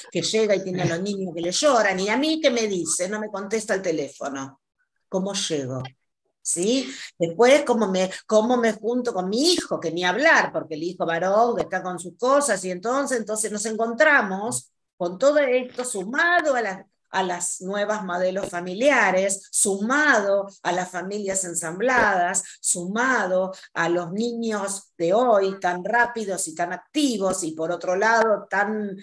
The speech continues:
diferente comunicacionalmente con lo que nosotros hemos aprendido,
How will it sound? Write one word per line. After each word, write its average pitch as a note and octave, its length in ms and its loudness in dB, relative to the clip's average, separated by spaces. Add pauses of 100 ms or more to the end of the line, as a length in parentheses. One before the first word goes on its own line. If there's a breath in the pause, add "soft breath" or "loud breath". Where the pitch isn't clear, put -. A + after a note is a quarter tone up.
(120)
diferente G#3 580 2
comunicacionalmente F#3 1400 -2
con D#3 200 -6
lo D3 100 -8
que D#3+ 80 -6
nosotros E3+ 480 -4
hemos F3 240 -6
aprendido, E3+ 800 0